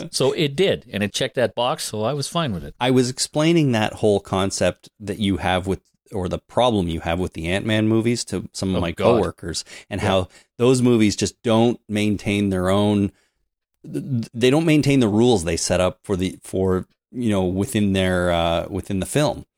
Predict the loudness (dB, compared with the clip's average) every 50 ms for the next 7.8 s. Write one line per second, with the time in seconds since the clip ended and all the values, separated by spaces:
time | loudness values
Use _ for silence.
0 | _ _ _ _ _ _ _ _ -4 -2 0 0 -2 -2 -2 -2 -2 -2 0 0
1 | 2 2 2 2 2 2 2 2 2 2 2 0 0 0 0 0 -2 -2 -2 -2
2 | -4 -4 -6 -8 -12 -14 _ -4 -4 -4 -4 -4 -4 -4 -2 0 0 0 0 -2
3 | -2 -2 -2 -2 -2 -2 -4 -4 -6 -6 -6 -4 -4 -6 -6 -6 -4 -6 -4 -4
4 | -6 -8 -10 -12 -16 -14 -14 -12 -12 -12 -12 -14 _ _ _ _ _ _ _ _
5 | _ _ -4 -2 -2 -2 -2 -2 -2 0 0 -2 -2 -2 -4 -4 -6 -6 -8 -4
6 | -4 -4 -2 -2 -2 -4 -2 -4 -4 -2 0 -2 -2 -2 -4 -6 -2 -2 0 0
7 | 0 0 0 -2 -2 -2 -2 -2 -2 -2 0 -2 -2 -2 -4